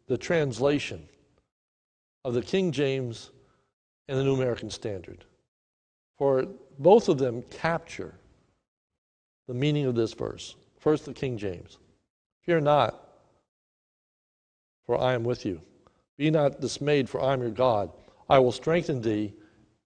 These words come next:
Yea, I will help thee. Yea,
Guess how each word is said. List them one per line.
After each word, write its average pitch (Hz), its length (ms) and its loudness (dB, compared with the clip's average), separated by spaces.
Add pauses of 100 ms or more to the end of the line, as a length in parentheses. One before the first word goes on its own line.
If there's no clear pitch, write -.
(240)
Yea, 135 680 4 (1300)
I 127 100 -2
will 117 140 0
help 113 300 -2
thee. 95 260 -6 (920)
Yea, 143 600 4